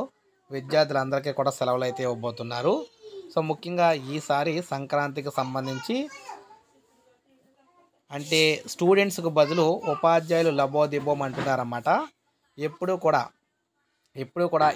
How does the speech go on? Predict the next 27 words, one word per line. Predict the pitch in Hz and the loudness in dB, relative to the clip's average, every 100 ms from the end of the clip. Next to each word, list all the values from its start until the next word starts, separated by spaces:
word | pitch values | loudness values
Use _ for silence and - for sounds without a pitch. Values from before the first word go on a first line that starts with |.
| 147 | 4
ఇరవై | 151 156 151 | 2 2 0
ఒకటి, | 151 156 147 | -2 -4 -2
ఇరవై | 143 147 143 | 2 2 2
రెండో | 139 135 | 0 0
తారీఖు | 135 135 139 | 0 0 0
వరకు | 139 139 123 | -2 -2 -4
ఇచ్చే | 143 135 | -2 0
సెలవులకు | 127 127 135 127 131 | 0 0 -2 -4 -6
సంబంధించి, | 123 127 127 131 180 269 - _ _ _ _ _ | -4 -6 -6 -2 0 0 -8 _ _ _ _ _
so, | 143 139 | -2 -2
ఎప్పుడైతే | 143 151 147 143 147 | -4 -4 -4 -2 -2
ఇవ్వడం | 135 139 131 | -2 -2 -2
జరిగేది, | 127 131 160 151 | -4 -2 -2 -2
కానీ | 151 127 127 | -4 -4 -6
ఈసారి | 156 - 135 135 160 151 233 _ _ _ _ _ _ 139 | -6 -2 0 0 -2 -4 -8 _ _ _ _ _ _ -4
ఇరవై | 143 147 131 - - - 135 | -2 -2 -4 -10 -16 -8 -6
ఎనిమిది, | 139 147 143 | -4 -4 -2
ఇరవై | 139 143 147 | -2 0 0
ఒకటి | 147 143 | -2 0
కాదు | 139 135 | -2 0
కదా, | 135 170 156 | 2 2 4
పద్దెనిమిది, | 139 135 143 139 143 | 2 0 -4 -2 -2
పదిహేడో | 135 131 139 139 139 | -2 0 2 2 0
తారీఖు, | 139 139 - 208 233 | -4 -4 -4 -4 -4
ప్రజెంట్ | 143 135 147 147 | -6 -4 -4 -4
అయితే | 143 - | -6 -6
ఫస్ట్ | 135 - | -6 -6